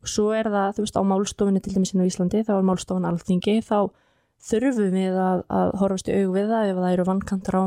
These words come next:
á málflutningnum og svo framvegis og, og fólki hefur, hérna, aðkomu að málum með því að senda inn umsagnir og þannig verða mál til og, og þetta er í grunninn, held ég, bara svona farsælasta leiðin eða allan að langlífasta,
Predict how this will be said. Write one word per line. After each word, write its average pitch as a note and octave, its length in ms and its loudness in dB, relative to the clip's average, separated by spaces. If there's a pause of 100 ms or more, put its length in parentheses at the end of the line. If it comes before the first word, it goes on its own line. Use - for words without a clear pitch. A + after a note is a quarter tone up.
(320)
á F#3+ 40 2 (120)
málflutningnum G3 720 2
og A3 80 0
svo G3 140 -4
framvegis F#3+ 340 -2
og, G3+ 220 0 (440)
og F#3+ 220 2
fólki A3+ 320 -4
hefur, F3+ 320 0 (120)
hérna, F#3 440 -6 (140)
aðkomu F#3 500 0
að F#3 160 2
málum F#3+ 480 2
með G3 80 -4
því F#3 120 -4
að - 40 -6
senda F#3 240 0
inn F3 80 0
umsagnir G3 460 -2 (460)
og G#3+ 120 -8
þannig A3 300 0
verða G3 180 0
mál G#3 240 0
til F#3 380 -2
og, F#3+ 260 0 (880)
og G#3 80 -2
þetta A#3 360 -2
er B3+ 60 4
í A#3+ 60 -6
grunninn, B3 340 0 (540)
held G#3 260 -4
ég, A#3 300 0 (140)
bara F#3+ 260 -2 (560)
svona F#3+ 380 -2
farsælasta - 760 -2
leiðin F#3+ 460 0
eða F3+ 160 2
allan F#3+ 240 -2
að F#3+ 140 0
langlífasta, G3 720 -4